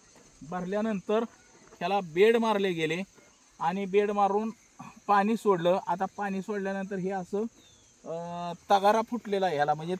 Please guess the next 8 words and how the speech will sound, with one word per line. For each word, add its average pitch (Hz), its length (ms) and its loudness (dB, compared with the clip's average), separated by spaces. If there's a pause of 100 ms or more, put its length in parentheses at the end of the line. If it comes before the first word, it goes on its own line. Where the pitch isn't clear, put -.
तगारा 202 320 4
आलेला 214 260 0
नाही 214 160 -4
अजून, 180 300 0 (680)
पण, 202 200 0
अ, 214 280 -4
ही 185 240 -4 (100)
अशा 185 240 -8